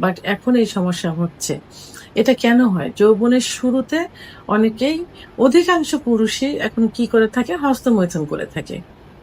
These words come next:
আহ, এই হস্তমৈথুন করার কারণে লিঙ্গের ভিতর কিন্তু কোনো হাড় নেই, আছে কি? মাংস আর রক্তনালী। এই রক্তনালী অর্থাৎ যে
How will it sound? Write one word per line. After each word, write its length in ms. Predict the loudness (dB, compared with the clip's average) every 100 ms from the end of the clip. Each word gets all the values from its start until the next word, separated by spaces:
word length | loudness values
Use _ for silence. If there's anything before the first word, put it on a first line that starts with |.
| -20 -20 -20 -20 -20 -20 -20 -20 -20 -20 -20 -20 -20 -20 -20 -20 -20 -12 -2
আহ, 300 | 0 2 2
এই 220 | 2 4
হস্তমৈথুন 680 | 2 0 0 2 2 2 0
করার 260 | 4 4 2
কারণে 420 | 2 4 4 4
লিঙ্গের 400 | 4 2 2 0
ভিতর 220 | 0 -2
কিন্তু 260 | 0 -2 0
কোনো 220 | 2 2
হাড় 380 | 2 2 2 2
নেই, 260 | 0 -4 -6
আছে 240 | -8 -6
কি? 160 | -4 -2
মাংস 480 | 0 0 0 -2 -6
আর 320 | -4 -2 -2
রক্তনালী। 600 | -2 -4 -6 -4 -4 -8 -10 -18 -20 -20 -20 -20 -20 -8 2
এই 240 | 4 6
রক্তনালী 1000 | 4 2 -2 0 2 2 0 0 0 -2 -8
অর্থাৎ 380 | -10 -4 -4 -2
যে 220 | -2